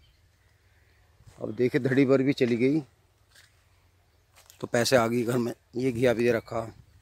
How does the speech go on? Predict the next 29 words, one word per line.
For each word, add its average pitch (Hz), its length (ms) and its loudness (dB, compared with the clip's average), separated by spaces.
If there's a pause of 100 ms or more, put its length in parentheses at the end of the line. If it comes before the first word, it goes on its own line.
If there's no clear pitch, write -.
(1040)
सबसे 131 320 -8
अच्छी 139 260 -2
बात 127 280 6
है, 147 180 0 (1120)
जैसे 123 260 -2
कोरोना 127 420 6
का 123 120 2
डर 117 200 2
है, 127 160 -2 (400)
मंडी 123 260 2
में 123 100 2
जाना 123 200 2
बंद 120 200 0
हो 113 100 -2
गया, 127 220 -4 (760)
तो 120 60 -2
एक 131 200 2 (520)
साइकिल 120 400 2
ले 117 140 6
लो 139 240 4 (380)
या 127 100 10 (100)
चार 120 280 2
पहियों 123 320 2
की 123 60 2
रिक्शा, 120 360 -2 (720)
ढाटा 127 340 6
सा 131 100 4
मार 120 260 4
कर, 131 220 -2